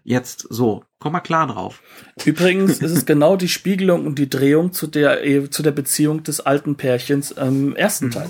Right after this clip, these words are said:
Speaker 2: ne?
Speaker 1: Ja.
Speaker 2: Das heißt also auch da, also die, diese Klammerung soll uns was Allgemeines zu dem, wie wir auch den Mittelteil zu interpretieren haben,
Speaker 1: Ja.
Speaker 2: erzählen.
Speaker 1: Also diese, diese bürgerliche Lösung, das sagt uns der Film halt auch, ne?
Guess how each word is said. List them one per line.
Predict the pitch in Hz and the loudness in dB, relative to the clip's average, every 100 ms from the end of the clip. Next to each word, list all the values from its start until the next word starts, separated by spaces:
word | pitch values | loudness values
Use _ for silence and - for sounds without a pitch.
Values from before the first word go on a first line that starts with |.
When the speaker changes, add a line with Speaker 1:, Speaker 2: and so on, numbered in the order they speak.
| - | -2
Speaker 2:
ne? | 151 311 - - - | 0 0 -4 -12 -6
Speaker 1:
Ja. | 113 - - | -4 -4 -4
Speaker 2:
Das | - | 2
heißt | 151 170 - | 2 4 2
also | 185 - | 4 2
auch | 170 | 2
da, | - 220 - - - | 2 0 0 -8 -6
also | 127 131 | -6 -6
die, | 143 143 - | -8 -10 -6
diese | 147 143 | -2 -2
Klammerung | - 160 226 240 135 131 185 226 - | 2 4 8 6 6 0 0 -2 -8
soll | 123 131 175 | -2 0 0
uns | 190 185 | 0 -2
was | 175 - | -4 -2
Allgemeines | 151 160 147 131 147 185 175 - | -2 0 2 2 2 2 2 -2
zu | - | -4
dem, | 143 156 180 165 147 | 2 4 4 0 -2
wie | 156 | 2
wir | 180 | 2
auch | 143 | 2
den | - 135 | -2 -2
Mittelteil | - 202 185 123 113 | 0 0 0 -2 -2
zu | - | -6
interpretieren | 110 110 - - - 110 107 | -4 -6 -6 -10 -6 -6 -4
haben, | |
Speaker 1:
Ja. | 113 | -4
Speaker 2:
erzählen. | 131 - 214 151 110 | -6 -4 -2 -2 0
Speaker 1:
Also | 143 147 | 0 2
diese, | 151 151 | 2 2
diese | 131 143 139 | 0 0 2
bürgerliche | 117 156 220 214 120 117 | 4 2 2 0 -2 -6
Lösung, | 110 101 95 98 117 170 _ _ - - | -6 -6 -6 -8 -10 -12 _ _ -16 -10
das | 113 - | -8 -6
sagt | 127 160 | -6 -6
uns | 151 | -4
der | 156 | -4
Film | 151 143 113 | -2 -4 -4
halt | 101 | -8
auch, | 165 220 - - | -6 -6 -6 -6
ne? | 127 | -6